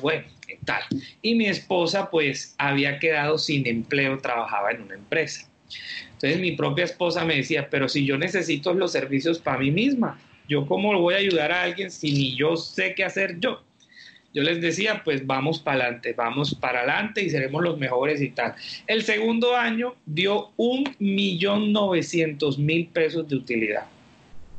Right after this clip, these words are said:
Yo quiero saber qué colombiano sigue en un negocio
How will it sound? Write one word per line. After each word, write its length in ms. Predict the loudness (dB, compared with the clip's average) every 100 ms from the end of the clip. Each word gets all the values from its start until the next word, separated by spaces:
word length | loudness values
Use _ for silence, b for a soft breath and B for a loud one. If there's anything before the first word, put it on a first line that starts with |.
| -4
Yo 240 | 0 0 2
quiero 260 | 2 2
saber 320 | 2 2 0
qué 200 | -2 -4
colombiano 680 | 0 2 2 0 0 0 -2
sigue 500 | -4 -2 0 2 0 0
en 200 | 0 2
un 180 | 0 0
negocio 580 | 0 0 0 -2 -4